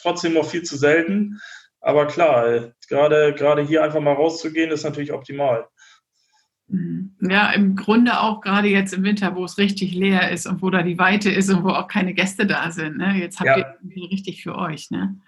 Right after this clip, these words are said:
Speaker 1: Ja, ja, genau. Oder jetzt, die letzten Tage war es nochmal ordentlich stürmisch. Ja, einfach dann zu gucken, wie, wie sich das Wasser dann oder wie die Wellen dann so peitschen. Also das ist schon, äh, das hat auch was.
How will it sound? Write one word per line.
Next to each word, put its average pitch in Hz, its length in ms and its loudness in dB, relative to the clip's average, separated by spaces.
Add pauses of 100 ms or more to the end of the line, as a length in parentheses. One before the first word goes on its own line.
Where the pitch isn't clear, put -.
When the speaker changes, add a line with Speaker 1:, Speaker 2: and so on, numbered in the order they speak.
(180)
Speaker 1:
Ja, 156 140 4
ja, 160 140 6
genau. 156 320 2
Oder 143 180 4
jetzt, 156 300 0
die 147 80 -8
letzten 165 340 0
Tage 175 320 4
war 170 80 4
es 160 100 -2
nochmal 165 180 2
ordentlich 156 280 0
stürmisch. 185 580 -2
Ja, 156 200 2
einfach 156 220 -2
dann 160 140 0
zu 156 140 -6
gucken, 165 360 -6
wie, 151 360 0 (320)
wie 147 100 -6
sich 147 120 -4
das 147 200 2
Wasser 165 320 2
dann 165 200 4
oder 147 160 4
wie 143 60 -4
die 143 160 -2
Wellen 165 220 2
dann 160 160 2
so 156 220 2
peitschen. 165 480 0
Also 143 240 2
das 147 180 0
ist 151 100 -6
schon, 151 380 0
äh, 139 280 2
das 139 200 -4
hat 147 120 0
auch 135 160 -4
was. 110 340 -4